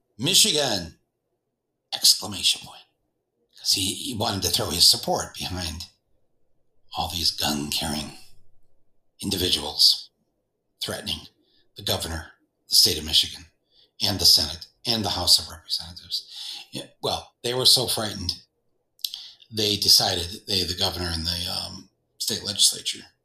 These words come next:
decided to close down. They just shut it right down that day,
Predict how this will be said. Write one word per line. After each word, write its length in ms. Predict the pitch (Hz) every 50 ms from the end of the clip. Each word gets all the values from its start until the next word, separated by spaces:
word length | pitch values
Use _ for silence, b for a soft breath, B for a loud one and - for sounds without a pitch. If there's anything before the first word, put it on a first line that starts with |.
| _ b b b b b b b b b b _ _ _ _ _ -
decided 300 | - - - 113 92 -
to 60 | -
close 300 | - - 95 85 82 -
down. 300 | - 92 90 90 82 - - _ _ _ _ _ _ _
They 80 | - 95
just 160 | - - -
shut 180 | - 107 90 101
it 60 | 104
right 180 | - 87 80
down 160 | - 87 82 82
that 160 | 82 85 -
day, 280 | - - 85 85 -